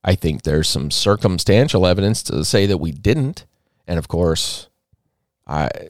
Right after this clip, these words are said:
a lot of people that say, "Well, how can you believe the government? How can you believe them when they say that, uh, we went to the moon?"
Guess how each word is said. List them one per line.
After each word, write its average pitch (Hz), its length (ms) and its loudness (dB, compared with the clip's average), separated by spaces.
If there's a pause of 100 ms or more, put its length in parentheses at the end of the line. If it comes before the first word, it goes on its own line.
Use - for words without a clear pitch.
(120)
a 87 80 0
lot 82 200 0
of 82 80 -2
people 90 220 0
that 82 80 2
say, 87 220 2
"Well, 90 160 4
how 92 180 2
can 107 160 -2
you 101 80 2
believe 113 280 2
the 120 80 0
government? 113 480 2
How 82 120 -2
can 95 180 -4
you 92 80 -2
believe 107 380 0
them 87 160 2
when 73 140 -2
they 73 140 -2
say 65 300 -4
that, 67 300 -8
uh, 58 180 -6
we 73 120 -4
went 65 240 -8
to - 60 -10
the - 100 -10
moon?" - 240 -10